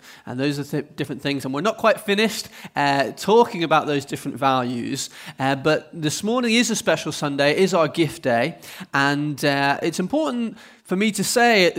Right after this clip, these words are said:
the outset here that when we're talking about giving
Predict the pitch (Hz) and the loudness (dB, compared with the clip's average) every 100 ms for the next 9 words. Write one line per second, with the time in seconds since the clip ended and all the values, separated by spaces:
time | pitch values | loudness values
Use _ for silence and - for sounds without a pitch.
0 | 160 185 214 240 - 160 - 156 135 127 | 0 2 2 2 0 0 0 -2 -2 -2
1 | 139 143 151 151 - - - _ - 202 | -2 0 2 0 -4 -20 -20 _ 0 2
2 | 247 247 247 226 214 208 277 285 226 175 | 2 0 0 2 2 2 2 2 0 0
3 | 160 165 143 170 139 131 202 | 0 0 2 2 2 0 -2